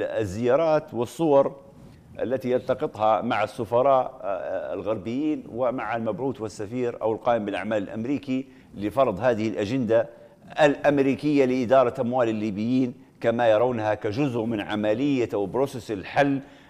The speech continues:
السياسي أو إدارة الأزمة السياسية في ليبيا،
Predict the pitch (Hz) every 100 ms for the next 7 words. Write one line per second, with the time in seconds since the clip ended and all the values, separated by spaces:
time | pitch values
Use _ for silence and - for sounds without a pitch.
0 | - 110 - 107 151 156 139 - 165 147
1 | 139 110 180 156 117 120 - 156 131 135
2 | - 113 120 107 104 135 113 98 120 147
3 | 143 147